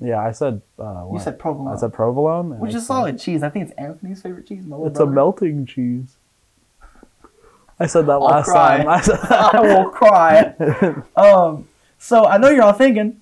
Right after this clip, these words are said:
Speaker 2: how many points your favorite player have?
Speaker 1: How many
Speaker 2: She
Speaker 1: points?
Speaker 2: has zero.
Speaker 1: Oh, no.
Speaker 2: I think she missed, like, three shots.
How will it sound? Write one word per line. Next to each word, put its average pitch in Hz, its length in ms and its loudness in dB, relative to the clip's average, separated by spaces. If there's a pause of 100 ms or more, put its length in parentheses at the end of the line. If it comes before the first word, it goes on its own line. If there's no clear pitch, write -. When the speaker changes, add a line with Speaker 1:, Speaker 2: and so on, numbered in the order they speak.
(140)
Speaker 2:
how 233 140 -2
many 254 140 -2
points 254 280 -2
your 247 80 -6
favorite 247 240 -2
player 262 340 -2
have? 143 360 0 (1080)
Speaker 1:
How 135 100 -8
many 139 140 -2
Speaker 2:
She - 40 -4
Speaker 1:
points? 240 200 0
Speaker 2:
has 170 160 -2
zero. 160 540 -2 (100)
Speaker 1:
Oh, 139 240 -2
no. 123 360 -10 (160)
Speaker 2:
I - 80 -8
think 226 140 -8
she 214 160 -10
missed, 202 260 -6
like, 147 240 -6
three 190 200 -8
shots. 208 600 -6